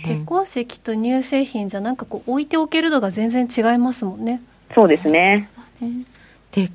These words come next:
Speaker 3: 鉱石の方が強そうだわ。なんて、なんて素人な印象で。<laughs> ごめんなさい。あ、でもそう、ニュージーランドもコロナを抑え込んでるんですね。
Speaker 2: そうですね。
Speaker 3: うん。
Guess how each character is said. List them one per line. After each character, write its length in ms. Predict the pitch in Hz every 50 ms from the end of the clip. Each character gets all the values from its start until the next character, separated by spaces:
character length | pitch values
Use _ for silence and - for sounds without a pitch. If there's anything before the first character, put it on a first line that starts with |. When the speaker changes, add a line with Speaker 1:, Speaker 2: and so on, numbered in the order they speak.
| - - _
Speaker 3:
鉱 260 | - 349 359 359 339
石 300 | - - 269 262 - 214
の 100 | 208 208
方 220 | 208 233 226 214
が 120 | 175 180 175
強 380 | 175 - - 190 196 214 214
そ 220 | 208 - 269 247 240
う 40 |
だ 140 | 175 180 165
わ。 260 | 151 147 135 135 131 - - - - - -
な 180 | 208 240 254 262
ん 60 | 226
て、 320 | - 190 185 160 - - -
な 160 | 190 208 220
ん 60 | 214
て 200 | 208 - 165 160
素 160 | 170 - - 196 220 196 175
人 140 | 175 175 165
な 100 | 151 143
印 260 | 151 170 180 170 175 -
象 200 | 175 175 165 165
で。 180 | 151 165 175 226 311 302 269 220 277 269
<laughs> 340 | - 285 302 - - 277 269
ご 60 | 190
め 60 | 196
ん 320 | - - - 170 175 - -
な 100 | 208 214
さ 200 | - - 175 180
い。 60 | - - - - - - - -
あ、 180 | - 233 277 262
で 80 | 226 254
も 100 | 214 302
そ 200 | - 370 349 277
う、 20 |
ニ 80 | 240 294
ュ 60 | 359
ー 40 | 370
ジ 80 | 392
ー 20 | 427 453 480 508 494 440
ラ 60 | 403
ン 40 | 330
ド 0 |
も 220 | 339 403 403 370
コ 140 | - 330 349
ロ 100 | 339 311
ナ 160 | 262 226 202
を 80 | 190 208
抑 320 | - 262 240 226 226 190
え 40 | 190 - -
込 160 | - 220 208 208
ん 40 |
で 80 | 180 185
る 100 | 175 165
ん 20 |
で 100 | 143 151
す 120 | 160 - 175
ね。 260 | 202 294 403 554 - - - _ - - -
Speaker 2:
そ 100 | 294 285
う 40 |
で 140 | 220 190 170
す 40 | 170
ね。 340 | 160 180 196 214 233 233 -
Speaker 3:
う 80 | _
ん。 40 | _